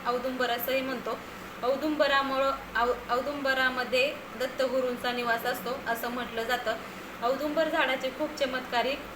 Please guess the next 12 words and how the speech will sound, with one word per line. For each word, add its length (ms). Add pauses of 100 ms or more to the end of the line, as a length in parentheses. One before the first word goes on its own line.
(120)
अ, 340
रिझल्ट 360
आहेत, 220 (500)
हे 200
तुम्हाला 400
तर 140
माहितीच 420
आहे. 80 (340)
अ, 200
कसं 300
आहे, 120
अ, 420